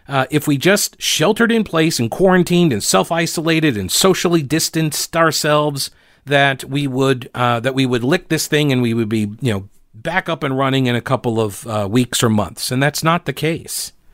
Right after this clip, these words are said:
It's not. The flattening the curve, right? All you're doing is prolonging the infection period. And that's the point.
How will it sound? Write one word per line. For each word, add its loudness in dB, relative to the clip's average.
It's -4
not. 0
The -2
flattening 0
the -4
curve, 0
right? -2
All 6
you're 4
doing 2
is -2
prolonging 2
the 0
infection -2
period. -10
And 2
that's 0
the 0
point. -2